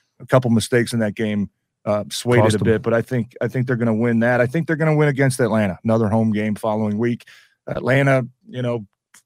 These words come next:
Speaker 1: fun team, you know, probably did a little bit better last year than, uh, a lot of people thought. Uh,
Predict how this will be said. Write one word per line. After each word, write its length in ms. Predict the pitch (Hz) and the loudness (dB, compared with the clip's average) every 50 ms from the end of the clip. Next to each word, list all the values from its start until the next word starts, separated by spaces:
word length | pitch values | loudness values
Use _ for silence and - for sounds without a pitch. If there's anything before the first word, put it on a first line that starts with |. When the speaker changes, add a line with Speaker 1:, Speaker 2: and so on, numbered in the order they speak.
| _ _ _ - | _ _ _ -12
Speaker 1:
fun 320 | - - 165 175 170 160 | -2 0 4 4 4 4
team, 460 | 131 - 175 175 175 180 180 170 143 - | 2 0 -2 0 0 0 0 -2 -4 -4
you 80 | 156 151 | -4 -2
know, 280 | 143 143 143 131 110 - | -2 0 -2 -2 -4 -2
probably 300 | - 139 156 147 151 135 | 0 0 0 2 0 2
did 160 | 123 156 147 | 2 2 2
a 40 | 131 | 4
little 180 | 127 139 147 135 | 4 2 2 2
bit 180 | 139 135 90 | 0 0 0
better 240 | 135 131 135 131 120 | 0 -2 0 0 -4
last 360 | 113 120 117 123 123 - - | -4 -4 -4 -4 -6 -6 -6
year 120 | 135 135 131 | -6 -4 -4
than, 260 | 120 123 120 110 - _ _ _ _ _ _ _ - - | -2 -2 -2 -4 -4 _ _ _ _ _ _ _ -4 0
uh, 140 | 110 110 107 | 0 2 2
a 20 | 107 | 2
lot 180 | 110 123 123 | 2 2 0
of 80 | 120 - | 0 -2
people 260 | - 135 123 123 110 | -4 -4 -4 -4 -8
thought. 400 | - - 127 120 123 127 131 127 - _ _ _ _ _ _ _ - | -6 -2 0 2 2 2 0 -2 -6 _ _ _ _ _ _ _ -4
Uh, 380 | 113 113 110 107 107 107 104 | 0 0 2 2 2 0 -2